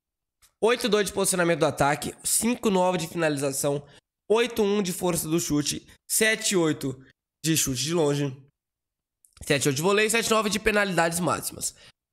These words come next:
oitenta e dois de visão. O Cole que tem noventa de cruzamento, sessenta e cinco de cobrança de falta, oito sete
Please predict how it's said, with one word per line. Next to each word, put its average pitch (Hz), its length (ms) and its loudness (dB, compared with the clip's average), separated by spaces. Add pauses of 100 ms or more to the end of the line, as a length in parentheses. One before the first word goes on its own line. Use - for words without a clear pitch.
(140)
oitenta 220 680 0
e 202 60 4
dois 156 260 2
de 123 80 -2
visão. 151 540 0 (460)
O 165 80 -8
Cole 208 360 2
que 202 120 -4
tem 196 220 0
noventa 180 400 0
de 175 100 -4
cruzamento, 202 680 0 (880)
sessenta 196 160 4
e - 20 -2
cinco 190 280 0
de - 80 -10
cobrança 156 300 0
de 185 80 0
falta, 156 520 0
oito 190 320 0
sete 135 600 0